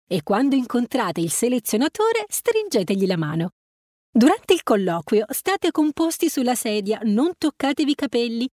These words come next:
guardate negli occhi il vostro selezionatore e ascoltatelo attentamente. Se un candidato mi guarda negli occhi, significa che è una persona empatica, che vuole stabilire un dialogo con me. In chiusura, fate una domanda sull'azienda,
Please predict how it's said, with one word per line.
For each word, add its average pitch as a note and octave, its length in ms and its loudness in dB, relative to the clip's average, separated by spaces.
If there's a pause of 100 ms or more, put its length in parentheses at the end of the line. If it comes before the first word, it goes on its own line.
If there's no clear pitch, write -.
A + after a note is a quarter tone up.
guardate G3 560 0
negli A3+ 260 2
occhi B3+ 280 -2
il G3+ 100 0
vostro A#3+ 440 -2
selezionatore A#3+ 920 -2
e C4+ 100 0
ascoltatelo A#3+ 800 -2
attentamente. G#3 840 -2 (240)
Se - 200 0
un F3 100 0
candidato B3+ 680 2
mi G3+ 120 0
guarda G#3+ 340 0
negli F#3 260 -2
occhi, F#3+ 380 -4
significa A#3+ 640 0
che A3 140 0
è - 20 0
una F3 140 0
persona G#3+ 400 -2
empatica, G#3 600 -2 (200)
che G#4+ 160 0
vuole G#3 240 0
stabilire D#4+ 500 0
un C4 160 4
dialogo F3+ 380 0
con F3 180 0
me. D#3+ 200 -2 (400)
In G#4+ 200 2
chiusura, F#3 580 0
fate G4 380 -2
una C#4 160 2
domanda C4 460 0
sull'azienda, E3+ 760 -2